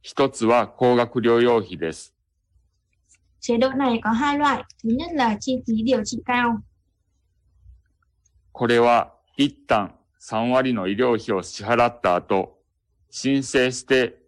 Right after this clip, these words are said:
Speaker 1: 上限を超えた金額が戻ってくるものです。
Speaker 2: Nghĩa là sau khi đã trả ba mươi phần trăm chi phí y tế,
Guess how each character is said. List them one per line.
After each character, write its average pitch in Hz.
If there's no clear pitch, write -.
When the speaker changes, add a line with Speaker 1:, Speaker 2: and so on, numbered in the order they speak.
Speaker 1:
上 127
限 123
を 120
超 123
え 123
た 117
金 120
額 107
が 123
戻 95
っ -
て 98
く 98
る 87
も 82
の 80
で 78
す。 -
Speaker 2:
Nghĩa 294
là 262
sau 285
khi 285
đã 262
trả 262
ba 254
mươi 254
phần 220
trăm 254
chi 254
phí 233
y 254
tế, 220